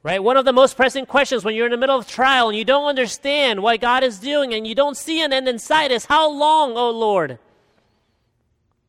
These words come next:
How long will this last? How long will you let my suffering continue? Will this trial ev-, will this trial ever end?"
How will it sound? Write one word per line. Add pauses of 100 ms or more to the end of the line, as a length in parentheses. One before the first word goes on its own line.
(280)
How
long
will
this
last? (2500)
How
long (140)
will
you
let
my
suffering
continue?
Will
this
trial
ev-,
will
this
trial
ever
end?"